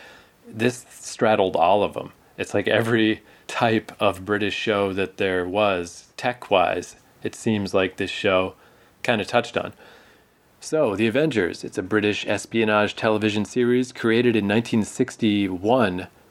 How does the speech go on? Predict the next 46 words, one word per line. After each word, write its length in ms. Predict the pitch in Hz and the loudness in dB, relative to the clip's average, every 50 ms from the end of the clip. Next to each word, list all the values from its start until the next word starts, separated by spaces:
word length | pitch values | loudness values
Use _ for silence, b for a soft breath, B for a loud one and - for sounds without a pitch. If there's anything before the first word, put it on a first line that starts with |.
| _ _ | _ _
that 160 | - 101 98 98 | -2 -2 -2 0
ran 280 | 98 101 107 110 110 | 2 2 2 2 2
until 280 | 113 110 107 - 104 98 | 2 0 0 0 -2 -2
nineteen 380 | 98 101 107 110 - 117 107 | 0 0 -2 -2 -2 -4 -4
sixty-nine 960 | 98 - - 117 107 - - 107 101 98 101 110 123 123 95 85 85 92 95 101 | -4 -2 -4 -4 -4 -4 -4 -4 -2 2 2 2 2 2 0 0 -4 -8 -10 -12
for 220 | - - - 92 87 | -8 -2 0 0 2
a 40 | 85 | 2
hundred 220 | 107 113 107 104 | 2 2 2 2
and 100 | 101 95 | 0 -2
sixty-one 520 | - - 110 - - - 110 95 95 101 | -2 -4 -4 -4 0 -2 -2 0 2 0
episodes. 560 | 110 120 - 104 - - 90 85 90 90 - - b b b b b b b b _ | 0 0 0 -4 -4 -2 -2 -2 -2 -4 -8 -18 b b b b b b b b _
But 160 | - 110 107 | 0 0 2
those 180 | - 104 98 92 | 2 0 2 2
early 240 | 110 123 135 123 113 | 2 4 4 4 2
ones, 520 | 98 95 92 90 87 85 90 - - - _ _ _ _ _ _ _ _ _ | 2 2 0 -2 -2 -4 -6 -10 -14 -20 _ _ _ _ _ _ _ _ _
as 140 | - 107 98 | -2 0 2
I 80 | 104 98 | 2 0
get 160 | 90 98 90 | 0 0 0
into 240 | 101 107 101 98 95 | 0 2 4 2 2
it, 60 | - | 2
you'll 100 | - 95 | -2 -6
see 180 | - - 107 98 | -6 -4 -4 0
why, 340 | 95 98 92 90 90 90 | 2 2 4 4 4 2
uh, 200 | 90 87 85 85 - - | 2 2 0 0 0 2
I 80 | 107 | 2
don't 120 | 110 107 104 | 2 2 2
even 240 | 92 90 87 85 | 0 -4 -6 -6
know 140 | 92 95 95 | -4 -4 -4
if 80 | 90 90 | 0 0
they 140 | 95 92 92 | 0 2 2
ever 400 | 95 104 104 92 85 82 82 - _ - | 2 2 2 2 0 0 -4 -8 _ -2
aired 220 | 107 98 90 87 | -2 0 0 0
over 180 | 92 90 87 90 | -2 -4 -4 -6
here. 240 | 82 95 110 104 92 | -2 0 0 0 0
It 60 | 90 | 0
was, 120 | 98 95 92 | -4 -4 -4
like, 120 | 98 - | -4 -4
a 40 | - | -4
whole 100 | - 98 | -6 -4
different 320 | 92 101 98 - 95 87 | -2 -2 -4 -2 -4 -4
thing. 260 | - - 92 - 95 - B B B B B B B B | -2 -2 -2 -2 -2 -6 B B B B B B B B
So 200 | - - 120 113 | -8 -4 -2 0
it 80 | 107 | 0
initially 480 | 107 110 123 147 156 - 202 180 151 139 | 0 0 0 -2 -2 -2 -2 0 0 -2
focused 520 | - - 139 139 139 - 143 139 139 - - | -2 -2 -2 -2 0 0 -2 -2 -2 -4 -2
on 360 | 110 110 107 104 101 98 | 0 2 2 2 2 -2